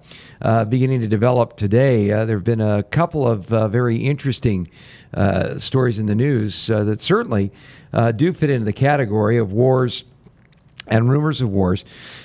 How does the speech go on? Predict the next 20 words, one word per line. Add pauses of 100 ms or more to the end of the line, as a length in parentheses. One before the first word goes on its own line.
Uh,
Alex
Salvi, (120)
uh,
who
is
a
writer,
uh,
for,
uh,
the,
uh,
the,
uh,
website, (440)
uh, (380)
um,
the,
uh,